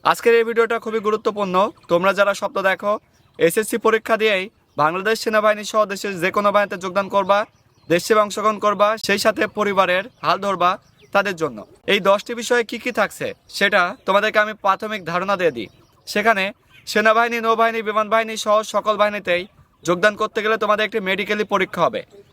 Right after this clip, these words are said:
সেই মেডিকেলি পরীক্ষায় তোমার মাথার চুল থেকে শুরু করে পায়ের নখ পর্যন্ত সব কিছুই পুঙ্খানুপুঙ্খানুভাবে যাচাই বাছাই করা হবে। সেখানে যদি তোমাদের কোনো সমস্যা থেকে থাকে, সেই সমস্যা থাকলে অবশ্যই, যদি সেই সমস্যা নিয়ে তুমি মাঠে যাও,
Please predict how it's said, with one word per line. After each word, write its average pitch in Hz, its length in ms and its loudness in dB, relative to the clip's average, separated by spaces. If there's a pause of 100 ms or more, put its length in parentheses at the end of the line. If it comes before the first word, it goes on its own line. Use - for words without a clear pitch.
সেই 202 160 0
মেডিকেলি 208 400 0
পরীক্ষায় 226 560 0 (160)
তোমার 165 180 -2
মাথার 170 300 2 (160)
চুল 214 240 -6
থেকে 220 260 0
শুরু 220 200 0
করে 220 320 2 (340)
পায়ের 185 220 2
নখ 196 300 0
পর্যন্ত 165 440 -4 (360)
সব 196 260 0
কিছুই 240 260 -4
পুঙ্খানুপুঙ্খানুভাবে 220 1200 0 (120)
যাচাই 165 300 2
বাছাই 196 240 0
করা 175 220 2
হবে। 120 240 -2 (360)
সেখানে 226 400 2
যদি 226 180 0
তোমাদের 220 300 2
কোনো 220 180 -2
সমস্যা 202 420 0
থেকে 208 200 -2
থাকে, 208 360 2 (400)
সেই 196 160 0
সমস্যা 202 420 0
থাকলে 202 380 2 (360)
অবশ্যই, 214 400 2
যদি 220 220 0
সেই 214 160 -2
সমস্যা 202 440 0
নিয়ে 208 120 0
তুমি 208 180 -4
মাঠে 180 300 0
যাও, 196 280 0